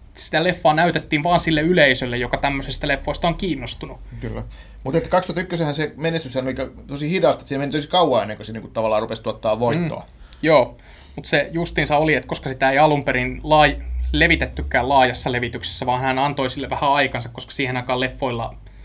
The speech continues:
Speaker 2: Joo.
Speaker 1: ei ollut niin lyhyet jalat kuin nykyään.
Speaker 2: Kyllä.
Speaker 1: Mut sitten kun tosiaan se, että miten tää tarina päättyy, niin Kellopeliappelsiinin jälkeen, kun siitä oli tullut menestys, niin Variety otti yhteyttä Kubrickiin,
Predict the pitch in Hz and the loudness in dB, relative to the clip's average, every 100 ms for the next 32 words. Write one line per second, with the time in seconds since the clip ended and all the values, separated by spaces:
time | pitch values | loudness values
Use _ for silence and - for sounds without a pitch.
0 | - 127 110 143 143 135 135 139 139 139 | -8 -4 -2 2 2 2 0 2 2 2
1 | 143 120 147 139 123 - 120 110 117 - | 2 2 2 2 2 -2 -10 -10 -12 -12
2 | 64 62 - - - 104 107 104 - 165 | -12 -12 -16 -20 -14 -10 -10 -10 -6 -2
3 | 190 180 165 - - - - - 151 151 | -2 0 -2 -4 -16 -20 -20 -10 -4 0
4 | 151 135 - - 165 143 151 165 175 143 | 0 0 -8 -4 0 0 -2 -2 0 0
5 | 160 160 143 131 165 151 - - 117 117 | 2 2 2 2 4 4 2 -4 -4 -6
6 | - - - - - 131 123 - - 180 | -20 -20 -20 -20 -8 -6 -6 -8 0 2
7 | 202 175 147 135 - 151 135 147 131 147 | 4 4 4 4 2 -2 -2 -2 -2 2
8 | 151 135 135 120 - 135 139 127 135 131 | 2 2 -2 -4 -6 -4 -4 -4 -4 -4
9 | 135 135 - - 143 131 165 190 165 139 | -2 -2 -4 -8 -6 4 6 6 6 4
10 | 127 131 127 - 143 - 147 156 - 131 | 2 -4 -6 -10 -8 0 2 2 0 -2
11 | - 147 135 120 - - 123 | -2 -8 -6 -8 -12 -12 -12